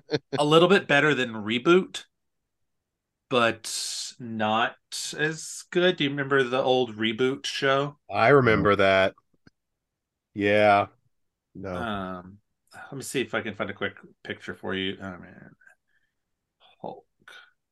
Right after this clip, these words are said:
Speaker 1: Yeah. Um, here we go. Here we go. Here's some. Uh, oh, I don't want a video. Um, whoops, that was weird. Uh, here we go. Here's, like, um, a picture, if it'll load up.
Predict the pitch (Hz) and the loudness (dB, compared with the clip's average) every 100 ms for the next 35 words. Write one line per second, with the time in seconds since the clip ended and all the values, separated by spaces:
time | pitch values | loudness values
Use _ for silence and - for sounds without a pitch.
0 | _ _ _ _ - - - - - - | _ _ _ _ -14 -14 -14 -18 -20 -14
1 | 110 101 - - - - 101 _ _ _ | -12 -10 -14 -16 -20 -20 -20 _ _ _
2 | _ _ _ _ _ _ _ _ _ _ | _ _ _ _ _ _ _ _ _ _
3 | - - - - - - 90 - - - | -20 -20 -20 -20 -20 -20 -20 -20 -20 -20
4 | - - - - - - - _ _ _ | -18 -18 -16 -14 -16 -20 -20 _ _ _
5 | _ _ _ _ _ _ _ _ _ _ | _ _ _ _ _ _ _ _ _ _
6 | _ _ - 104 98 104 135 113 110 98 | _ _ -18 -16 -14 -14 -10 -8 -8 -12
7 | - 92 82 82 - - 90 95 _ _ | -14 -16 -14 -14 -16 -20 -20 -20 _ _
8 | _ _ _ - 339 403 - - 196 98 | _ _ _ -6 0 0 -2 -14 -14 -10
9 | 120 127 _ _ _ _ - 120 117 117 | -10 -10 _ _ _ _ -8 -4 -4 -4
10 | 113 90 85 - 147 131 127 107 101 107 | -8 -8 -10 -6 -2 0 0 0 0 -4
11 | 101 95 95 90 104 - 101 101 - 92 | -6 -6 -8 -8 -14 -10 -10 -10 -16 -12
12 | 85 90 - 50 50 - - - - 107 | -12 -12 -14 -16 -16 -18 -20 -20 -18 -16
13 | 104 - | -16 -18